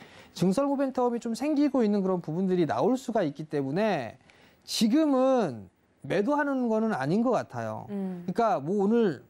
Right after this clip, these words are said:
Speaker 1: 보니까 뭐, "반도체 끝난 건가요?" 뭐, 얘기 나오고, 뭐, "올랐다, 오늘 급락이 나오고 뭐 해서 끝났냐, 뭐냐?" 물어보는데요. 그건 단기 트레이딩 하시는 분들이나 그런 거고요.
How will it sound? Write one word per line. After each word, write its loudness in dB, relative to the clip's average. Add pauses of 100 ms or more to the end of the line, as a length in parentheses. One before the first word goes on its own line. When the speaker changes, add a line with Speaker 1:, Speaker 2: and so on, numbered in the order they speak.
Speaker 1:
보니까 0
뭐, 2 (1500)
"반도체 0
끝난 -2
건가요?" 0
뭐, 2
얘기 0
나오고, 2 (520)
뭐, 2
"올랐다, 2
오늘 2
급락이 0
나오고 0
뭐 0
해서 0
끝났냐, 0
뭐냐?" 0
물어보는데요. 0 (200)
그건 0
단기 0
트레이딩 0
하시는 0
분들이나 0
그런 -2
거고요. -4